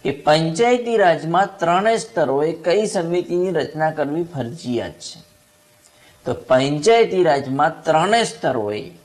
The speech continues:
સામાજિક ન્યાય સમિતિની રચના કરવી ફરજિયાત છે. સામાજિક ન્યાય સમિતિ પંચાયતી રાજમાં ત્રણેય સ્તરોએ ફરજિયાત છે.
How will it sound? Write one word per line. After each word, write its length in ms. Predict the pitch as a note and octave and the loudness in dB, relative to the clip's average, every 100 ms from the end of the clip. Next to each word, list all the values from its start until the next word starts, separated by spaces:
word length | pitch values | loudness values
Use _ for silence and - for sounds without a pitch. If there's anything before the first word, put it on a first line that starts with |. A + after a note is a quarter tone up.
| _ | _
સામાજિક 1000 | - - C3+ C#3+ D#3 F3+ F3 E3+ F3+ - | -14 0 2 2 0 0 0 -4 -6 -4
ન્યાય 320 | B2+ C3 C#3+ | -4 -2 -2
સમિતિની 640 | B2+ C3 B2+ C3 C3+ C3+ B2+ | -4 -6 -6 -6 -8 -8 -6
રચના 360 | A#2 - B2 | -8 -6 -8
કરવી 360 | A#2+ A#2 A#2+ D#3 | -8 -8 -8 -8
ફરજિયાત 920 | D#3 C#3 A#2+ G#2 G2 G#2+ G#2+ A2 A2+ | -8 -2 -2 -4 -12 -12 -6 -6 -6
છે. 540 | - - - F3 - _ _ _ _ _ _ _ _ _ _ _ - - - | -10 -20 -20 -20 -20 _ _ _ _ _ _ _ _ _ _ _ -20 -20 -18
સામાજિક 760 | - B2+ A#2+ B2+ C3+ C3 D3 - | -4 -2 0 0 -2 -2 -6 -6
ન્યાય 280 | A#2+ C3 C3 | -2 -2 -2
સમિતિ 560 | - A#2+ B2 B2 D3+ | -6 -6 -6 -4 -6
પંચાયતી 720 | D3+ A#2+ A#2 A2 C#3 D3 C#3+ C3 | -4 -4 -4 -2 -2 -2 -4 0
રાજમાં 480 | B2 C3 C#3+ D3+ | 0 0 -2 -2
ત્રણેય 340 | D#3 C3 E3 F#3+ | 0 0 2 -2
સ્તરોએ 480 | - D3+ C3 C3+ D3+ | -2 -4 -2 -4 -6
ફરજિયાત 640 | - F3+ E3+ D#3+ - - | -8 -10 -10 -10 -10 -12
છે. 280 | - - | -16 -20